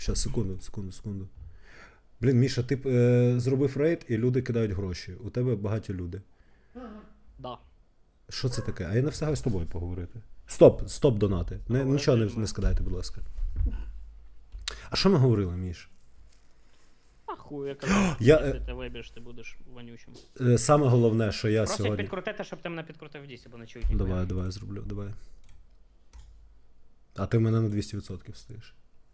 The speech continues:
Speaker 2: Клас.
Speaker 1: А, давай я в цьому, в, е, діс-, в цьому, в О Б С підкручу. А ну поговори.
Speaker 2: Один, два, три, один, два, три.
Speaker 1: Так, нормик? Найс. Пишуть: "Найс". Коротше, розіграю цю пляшку, з якої я був на мафії.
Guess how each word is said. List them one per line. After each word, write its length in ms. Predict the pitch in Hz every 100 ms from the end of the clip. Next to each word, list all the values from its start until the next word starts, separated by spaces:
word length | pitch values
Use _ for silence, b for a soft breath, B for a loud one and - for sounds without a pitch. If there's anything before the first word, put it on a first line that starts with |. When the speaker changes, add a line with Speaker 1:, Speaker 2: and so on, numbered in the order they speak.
| -
Speaker 2:
Клас. 320 | 82 - - - - - - B B B
Speaker 1:
А, 180 | 127 101
давай 260 | 123 135
я 80 | 131
в 80 | 120
цьому, 340 | - 113 98
в, 200 | 92 98 104
е, 580 | 104 104 104 104 104
діс-, 400 | 101 98 - 110
в 80 | 98
цьому, 240 | - 95 95
в 40 |
О 60 | 104
Б 180 | 107 98
С 80 | -
підкручу. 440 | 87 - - - -
А 80 | 117
ну 80 | 117
поговори. 320 | 107 110 123 123 - - _ _ _
Speaker 2:
Один, 260 | 120 120 120
два, 140 | 120
три, 240 | 113 143 190
один, 260 | 120 131
два, 140 | 127 120
три. 240 | 113 107 - -
Speaker 1:
Так, 180 | 98
нормик? 380 | 101 98 156 - - _ - - - - - - - - - - - _ _ - -
Найс. 480 | 87 82 - - - -
Пишуть: 260 | 87 - -
"Найс". 340 | 87 80 - B B B
Коротше, 300 | 143 151 127
розіграю 500 | 123 135 156 151 120
цю 140 | -
пляшку, 360 | 127 120 117 -
з 60 | 98
якої 260 | 98 101
я 60 | 95
був 140 | 95 101
на 60 |
мафії. 360 | 95 95 - -